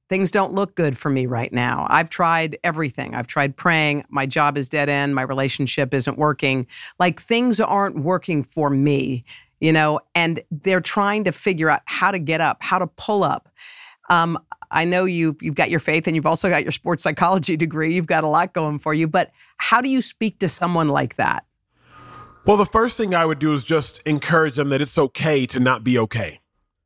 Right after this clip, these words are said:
Speaker 2: Like,
Speaker 1: Mm-hmm.
Speaker 2: it's okay to be down for a little bit. The reason a mountain has peaks is because it has valleys. If there were no valleys, then everything would just seem like flat and level ground. So the valley is
Speaker 1: Mm-hmm.
Speaker 2: actually what dictates the peak.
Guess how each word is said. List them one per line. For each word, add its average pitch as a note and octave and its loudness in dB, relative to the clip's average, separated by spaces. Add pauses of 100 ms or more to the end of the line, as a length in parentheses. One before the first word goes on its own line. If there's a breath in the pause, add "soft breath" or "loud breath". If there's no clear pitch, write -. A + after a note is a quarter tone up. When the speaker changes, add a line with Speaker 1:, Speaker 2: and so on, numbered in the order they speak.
(100)
Speaker 2:
Like, C3 2
Speaker 1:
Mm-hmm. - -6
Speaker 2:
it's F3+ 2
okay E3 2
to D3 -2
be C3+ 2
down C3 2
for C3 2
a B2 2
little A#2 2
bit. A2+ 0 (300 soft breath)
The D3+ 4
reason E3 2
a C3+ 0
mountain C#3+ 2
has B2+ -2
peaks - -2
is C3 2
because B2+ 2
it A#2+ -2
has A2 0
valleys. F#2+ -4 (500)
If D3 2
there D#3+ 4
were D3 2
no D3+ 2
valleys, C3 -2
then B2+ 0
everything C#3 0
would A#2+ 2
just A#2+ 0
seem B2+ 2
like A2 0
flat A#2 0
and G#2+ 0
level G#2 2
ground. F#2 -2 (260 loud breath)
So C#3+ 2
the C3 4
valley D3+ 2
is A2+ 0
Speaker 1:
Mm-hmm. D3+ 2
Speaker 2:
actually C3+ -4
what A2 0
dictates B2 -2
the G2 -4
peak. A#2+ -2